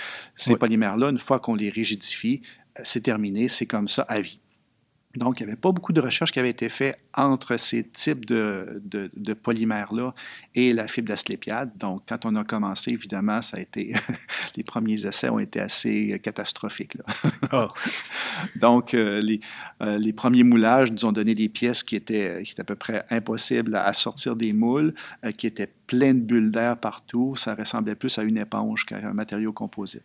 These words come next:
Speaker 1: Donc, il a fallu plusieurs essais avant de réussir à obtenir, euh, un matériau composite qui était, euh, qui pouvait, <laughs> qui était digne de ce nom. <laughs>
Speaker 2: C'est beau. Pas d'avion en éponge. Ça fonctionne pas.
Speaker 1: <laughs> C'est ça,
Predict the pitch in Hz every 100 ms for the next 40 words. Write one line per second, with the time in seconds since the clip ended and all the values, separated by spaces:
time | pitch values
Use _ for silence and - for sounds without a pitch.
0 | 98 92 - 98 101 104 117 117 127 120
1 | 120 113 104 139 131 113 107 107 104 -
2 | 127 107 - 110 110 113 110 107 101 -
3 | - - - 107 110 113 117 117 110 -
4 | 104 101 120 - - 107 117 107 104 110
5 | - - - 110 110 - - 127 120 -
6 | 113 127 123 110 117 113 101 - - -
7 | - - - - 110 98 - _ _ _
8 | _ _ 117 113 113 104 107 104 95 -
9 | - - _ - - - - - - -
10 | 127 -